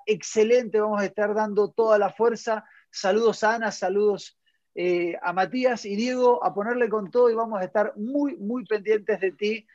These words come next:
en esta, en este, en este periplo para llegar a Tokio. Diego, gracias, te dejamos para que vayas a,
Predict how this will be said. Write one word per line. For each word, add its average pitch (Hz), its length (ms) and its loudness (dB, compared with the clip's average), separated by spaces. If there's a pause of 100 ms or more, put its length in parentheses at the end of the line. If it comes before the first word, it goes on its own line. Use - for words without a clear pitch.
(240)
en 180 160 0
esta, 190 600 4 (280)
en 180 120 -12
este, 170 1200 -2
en 180 80 -8
este 202 260 0
periplo 214 500 2
para 190 160 0
llegar 196 240 0
a 185 80 2
Tokio. 175 360 -4
Diego, 254 500 2
gracias, 233 540 2
te 208 100 -4
dejamos 220 420 -4
para 196 180 -4
que 190 80 -6
vayas 208 480 -6
a, 175 220 -2